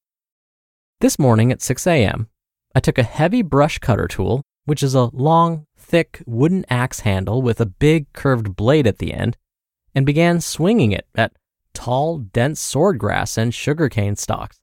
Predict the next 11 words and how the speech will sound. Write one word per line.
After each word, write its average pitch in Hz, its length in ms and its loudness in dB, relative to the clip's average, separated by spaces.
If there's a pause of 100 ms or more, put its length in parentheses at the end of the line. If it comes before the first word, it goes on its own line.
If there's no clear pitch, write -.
(600)
I - 80 -2
hacked 208 340 -2
away 208 280 0
until 139 260 -2
I 127 80 2
cut 127 240 -4
most 123 320 -2
of 104 80 -2
it 98 140 -8
down, 160 340 -2 (380)
then 226 280 2